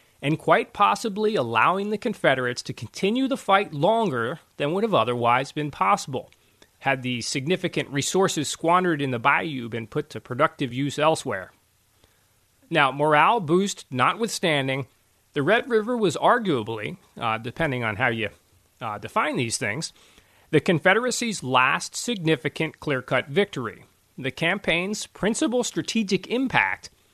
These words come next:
if any, was only to delay the inevitable. Uh, Rebel General Richard Taylor was unable to land the haymaker that he sorely wanted, and Taylor would carry a grudge against Kirby Smith over that issue for the rest of his life.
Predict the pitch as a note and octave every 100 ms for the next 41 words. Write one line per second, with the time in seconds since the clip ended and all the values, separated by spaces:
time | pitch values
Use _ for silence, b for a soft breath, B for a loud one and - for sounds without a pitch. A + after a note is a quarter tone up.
0 | _ - B2 G3+ C#3 A2+ - b b b
1 | - D3 E3 G3+ B3+ - F#3 C#3 B2+ E3+
2 | G3+ F#3+ E3+ E3 D#3+ B2+ G#2 - _ _
3 | _ _ _ - - G#2 B2+ B2+ C3 A2
4 | D3+ D3 B2+ A#2 F3+ F#3 F3+ - G3+ G3
5 | D#3 A#2+ A#2 - D#3 G#3+ A3+ G#3 G3+ D#3
6 | C#3 D#3 F3+ G3+ - _ C3 C#3 A#3 G3
7 | B2 - G#2 G#2 G2+ - F3+ G#3+ G#3 F#3+
8 | F3 B2 A#2 - B B B C3+ D3+ F3+
9 | E3 G3 A3+ A#3 A3 F3+ F3+ F#3+ G#3+ A3
10 | C#3+ C#3+ C#3+ F3 E3 C3 B2 - - G3
11 | A3+ A#3 - B3+ D#3 - _ b b b
12 | B2 B2 B2+ - - G#2+ - A2+ G2+ -
13 | A#2+ A2+ E3 - D3+ A2+ A#2 E3 A#2 -
14 | -